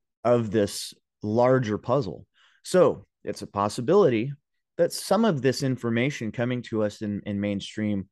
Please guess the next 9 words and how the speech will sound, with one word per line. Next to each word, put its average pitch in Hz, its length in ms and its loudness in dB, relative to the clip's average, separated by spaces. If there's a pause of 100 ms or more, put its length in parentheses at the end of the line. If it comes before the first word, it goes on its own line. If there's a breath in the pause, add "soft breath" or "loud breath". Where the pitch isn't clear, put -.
(340 soft breath)
whether 101 260 0
it's 92 140 -4
the - 140 -6
Anunnaki 101 600 0
connection 160 640 -2 (440 soft breath)
or 104 140 -2
whether 107 420 2
it 107 340 -2
is, 107 580 -2